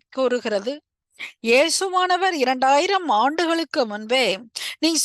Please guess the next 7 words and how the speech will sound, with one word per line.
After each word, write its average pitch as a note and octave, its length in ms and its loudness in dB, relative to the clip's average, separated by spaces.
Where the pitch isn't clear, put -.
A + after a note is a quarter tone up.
சுகமாவதற்கு F#4+ 840 2
வேண்டிய E4 500 0
எல்லாவற்றையும் B3+ 1120 0
செய்து B3+ 500 0
முடித்து A#3 400 -6
விட்டார். G3+ 460 -2
உன்னை G4 340 -2